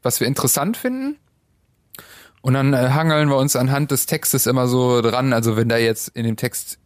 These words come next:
kommt das Wort Identität vor, dann fragen wir uns gegenseitig, "Was ist eigentlich Identität für dich?" Und am Ende interpretieren wir so ein bisschen den Text. Das klingt jetzt gerade richtig so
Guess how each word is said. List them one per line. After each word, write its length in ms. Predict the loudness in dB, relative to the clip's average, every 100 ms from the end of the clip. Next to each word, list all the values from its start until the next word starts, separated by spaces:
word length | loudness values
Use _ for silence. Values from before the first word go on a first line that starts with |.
| _
kommt 220 | -4 -2
das 180 | -2 0
Wort 160 | -2 0
Identität 600 | 0 0 -2 2 2 2
vor, 420 | 2 2 0 -4 _ _ -10
dann 100 | -6
fragen 260 | 0 2 2
wir 40 |
uns 140 | 0
gegenseitig, 340 | 0 0 0 -2
"Was 180 | -6 -6
ist 40 |
eigentlich 180 | -10 -6
Identität 440 | -6 -6 -4 -4
für 120 | -2
dich?" 240 | 0 0 2
Und 80 | 0
am 100 | 2
Ende 160 | 2 2
interpretieren 520 | 0 -2 -2 0 0
wir 60 | 0
so 80 | -4
ein 40 |
bisschen 220 | -4 -2
den 100 | -2
Text. 180 | -4 -8
Das 80 | -4
klingt 180 | -2 0
jetzt 180 | 0 0
gerade 220 | 2 2
richtig 320 | 0 -2 -8 -10 -6
so 340 | -2 -2 -4